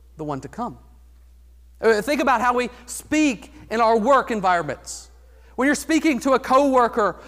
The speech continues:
or a boss who has really ticked you off, do you speak as if this is it? Or there's somewhere else you're headed? Even thinking about the things going on in the world around us right now,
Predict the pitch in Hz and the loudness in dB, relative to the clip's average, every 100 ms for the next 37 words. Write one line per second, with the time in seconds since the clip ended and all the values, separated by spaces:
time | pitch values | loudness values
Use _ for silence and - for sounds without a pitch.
0 | - 240 214 170 262 240 202 247 233 220 | 0 2 2 4 6 6 4 -2 -2 0
1 | 294 349 339 302 - - 359 359 - 269 | 2 4 2 -2 -12 -2 -2 -2 -2 2
2 | 262 247 165 - - - - - - - | 6 6 4 -4 -20 -20 -20 -20 -20 -20
3 | - - - - - - - - - - | -20 -20 -20 -20 -20 -20 -20 -20 -20 -12
4 | 190 185 - 262 285 247 202 226 - - | -8 -8 -4 -4 -2 -2 0 -2 -4 -18
5 | - - - 185 220 185 240 403 - - | -20 -20 -4 -4 -2 2 2 2 -4 -20
6 | - - - - - - - - - - | -20 -20 -20 -20 -20 -20 -20 -20 -20 -20
7 | - - - - - - - - - - | -20 -20 -20 -20 -20 -20 -20 -20 -20 -20
8 | - 165 147 - 160 143 131 120 131 110 | -10 -6 -6 -6 -4 -2 -4 -4 -10 -6
9 | 180 123 - - - - - - - - | -6 -6 -12 -20 -20 -20 -20 -20 -20 -20
10 | - - - - - - - - - - | -20 -20 -20 -20 -20 -20 -20 -20 -20 -20
11 | - - - - - - - - - - | -20 -20 -20 -20 -20 -20 -20 -20 -20 -20
12 | - - - - - 190 175 165 165 160 | -20 -20 -20 -20 -10 -8 -6 -6 -8 -6
13 | 147 143 143 135 160 156 151 147 143 147 | -6 -6 -8 -12 -12 -12 -12 -12 -8 -8
14 | 147 135 139 143 139 143 135 131 151 143 | -10 -8 -8 -8 -8 -8 -10 -12 -10 -8
15 | 147 147 123 | -8 -10 -10